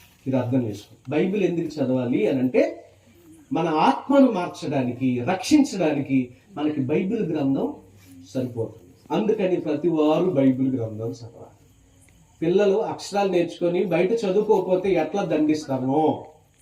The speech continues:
దండిస్తున్నామా లేదా మనం? అలాగే దేవుడు ఎంతో జ్ఞానం ఇచ్చాడు, ఎంతో రక్షణ ఇచ్చాడు, ఎన్నో కొత్త సంగతులు గ్ర-, బైబిల్ గ్రంథం ద్వారా మనకు తెలియజేస్తున్నాడు.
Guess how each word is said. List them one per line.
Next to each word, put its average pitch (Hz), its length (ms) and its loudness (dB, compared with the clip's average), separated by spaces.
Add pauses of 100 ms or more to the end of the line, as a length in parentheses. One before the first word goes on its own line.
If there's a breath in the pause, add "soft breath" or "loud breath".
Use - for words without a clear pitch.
(120)
దండిస్తున్నామా 180 560 2
లేదా 190 240 0
మనం? 127 220 -2 (760)
అలాగే 190 280 0
దేవుడు 185 300 4
ఎంతో 180 300 -2
జ్ఞానం 165 380 -2
ఇచ్చాడు, 175 380 -2
ఎంతో 185 360 -2
రక్షణ 180 300 -6
ఇచ్చాడు, 170 480 0 (260 loud breath)
ఎన్నో 202 320 6
కొత్త 269 380 4
సంగతులు 226 500 2
గ్ర-, 165 320 0
బైబిల్ 175 440 4
గ్రంథం 240 440 6
ద్వారా 214 260 6
మనకు 185 260 -2
తెలియజేస్తున్నాడు. 165 760 2